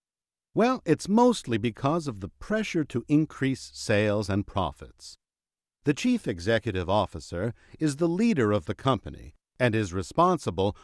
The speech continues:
for most major decisions. If the C E O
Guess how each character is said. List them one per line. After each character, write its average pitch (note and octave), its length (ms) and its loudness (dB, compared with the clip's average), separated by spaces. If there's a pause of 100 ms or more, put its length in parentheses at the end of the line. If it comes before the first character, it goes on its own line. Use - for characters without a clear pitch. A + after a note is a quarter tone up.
for B2 180 2
most C#3+ 400 4
major G#2 380 0
decisions. F2+ 840 -4 (680)
If C#3 200 2
the - 100 -2
C A3 360 -2
E C#3+ 200 0
O A2 280 6